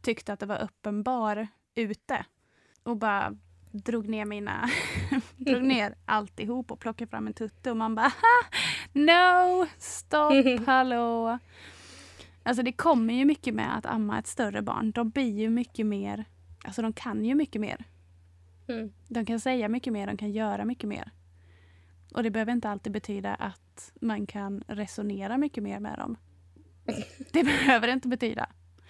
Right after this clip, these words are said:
Speaker 2: Det är bara det att de kan argumentera mer för sin sak.
Speaker 1: Ja, men det, det kan gå mot det hållet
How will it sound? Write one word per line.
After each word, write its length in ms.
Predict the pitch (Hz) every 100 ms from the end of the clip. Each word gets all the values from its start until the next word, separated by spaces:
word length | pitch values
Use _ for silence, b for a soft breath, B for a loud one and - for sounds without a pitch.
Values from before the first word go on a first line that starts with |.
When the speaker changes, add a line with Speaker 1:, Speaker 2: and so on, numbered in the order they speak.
| B B 302 247
Speaker 2:
Det 20 | -
är 60 |
bara 180 | 233 233
det 120 | 220
att 80 | 214
de 160 | 226 220
kan 160 | 214
argumentera 800 | 185 214 220 214 220 226 196 202
mer 200 | 233 190
för 160 | - 208
sin 180 | 202 202
sak. 380 | - - 247 -
Speaker 1:
Ja, 280 | 294 311 277
men 200 | 233 247
det, 200 | 254 -
det 160 | 226 247
kan 180 | 302 240
gå 100 | 277
mot 220 | 247 220
det 160 | 226 -
hållet 440 | 214 226 240 220